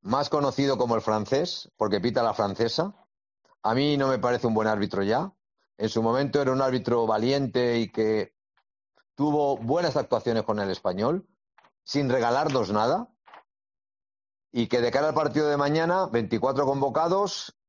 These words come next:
vuelve Javi Hernández,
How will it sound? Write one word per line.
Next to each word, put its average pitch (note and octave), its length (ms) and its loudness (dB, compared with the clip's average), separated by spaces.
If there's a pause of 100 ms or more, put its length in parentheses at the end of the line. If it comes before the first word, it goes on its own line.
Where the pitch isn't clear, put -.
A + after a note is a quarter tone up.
(320)
vuelve B2+ 840 2
Javi B2 260 0
Hernández, D#3 720 -2